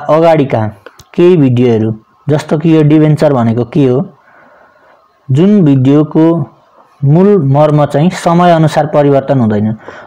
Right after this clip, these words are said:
अब यो floor sheet हेर्ने तरिका, यस्ता भिडियोहरू जुन चाहिँ समय अनुसार परिवर्तन हुँदैन, ती भिडियोहरू खोजेर हेर्न सक्नुहुन्छ। यहाँहरूले हाम्रो च्यानलसँग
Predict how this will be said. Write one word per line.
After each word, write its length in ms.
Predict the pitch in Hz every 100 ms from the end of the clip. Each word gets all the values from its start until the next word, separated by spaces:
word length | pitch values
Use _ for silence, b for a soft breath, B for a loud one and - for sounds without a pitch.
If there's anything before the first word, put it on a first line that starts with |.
| B
अब 80 | 151
यो 100 | 156
floor 300 | - 160 156
sheet 260 | - 180 160
हेर्ने 260 | 120 131 127
तरिका, 400 | 147 147 139 139 147 - _ _ _ - _ _ _ _ _ _ _
यस्ता 300 | 170 147 -
भिडियोहरू 500 | 170 131 123 117 113 110 110 _ _ _
जुन 260 | 131 135 170
चाहिँ 180 | 175 165
समय 300 | 175 170 170
अनुसार 300 | 156 156 151 151
परिवर्तन 440 | 143 139 139 139
हुँदैन, 340 | 123 113 120 214 B B B
ती 100 | -
भिडियोहरू 440 | 143 123 120 123 139
खोजेर 400 | - 123 117 123 170 B B -
हेर्न 260 | 113 117 127
सक्नुहुन्छ। 520 | - 123 131 110 107 175 - _
यहाँहरूले 480 | 117 113 110 110 117 120 - B B B B B B B _ _ -
हाम्रो 300 | 117 127 160
च्यानलसँग 560 | 175 156 147 - 143